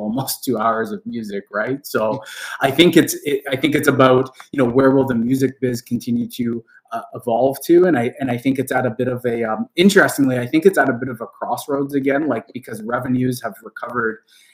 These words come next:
and, and, and the industry is healthy. But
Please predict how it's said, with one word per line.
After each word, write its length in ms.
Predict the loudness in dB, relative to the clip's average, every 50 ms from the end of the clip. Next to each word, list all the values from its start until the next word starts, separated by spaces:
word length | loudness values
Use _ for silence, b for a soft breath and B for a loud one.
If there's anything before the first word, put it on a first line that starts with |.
| b b _
and, 160 | -12 -12 -12 -12 -10
and, 240 | -10 -10 -10 -10 -14 _
and 280 | -14 -12 -10 -10 -10 -10 _
the 100 | -12 -12 -10 -12
industry 580 | -8 -6 -6 -6 -8 -8 -8 -6 -6 -6 -8 -10 -12 -12
is 220 | -12 -12 -12 -16 _ _
healthy. 640 | 0 4 6 6 6 4 -4 -6 -6 -6 -6 -10 _ b b b b b b _
But 300 | -4 -4 -4 -8 _